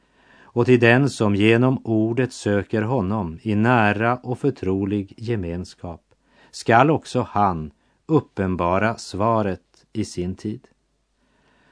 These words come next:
Samtidigt måste vi ju säga att det finns också många frågor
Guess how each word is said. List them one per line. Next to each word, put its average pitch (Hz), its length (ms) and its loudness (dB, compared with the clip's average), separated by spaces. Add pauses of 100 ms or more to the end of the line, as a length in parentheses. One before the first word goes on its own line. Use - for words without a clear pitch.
(180)
Samtidigt 139 1080 0 (340)
måste 123 440 -2
vi 92 80 -2
ju 104 140 -2
säga 95 500 -8 (760)
att 92 180 -2
det 85 120 -2
finns 139 520 0
också 113 480 -2
många 104 540 0
frågor 101 720 -2